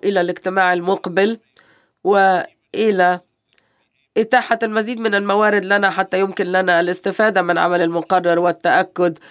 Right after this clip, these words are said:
من اتباع الإجراءات والاستفادة من كل ما استمعنا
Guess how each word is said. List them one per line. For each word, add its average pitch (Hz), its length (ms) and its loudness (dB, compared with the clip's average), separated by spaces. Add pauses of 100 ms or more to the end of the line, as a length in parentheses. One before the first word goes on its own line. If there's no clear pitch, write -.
(220)
من 190 320 0
اتباع 170 840 0 (520)
الإجراءات 180 1900 0 (480)
والاستفادة 185 1300 0 (300)
من 180 180 -4
كل 214 340 0
ما 175 300 0
استمعنا 170 760 0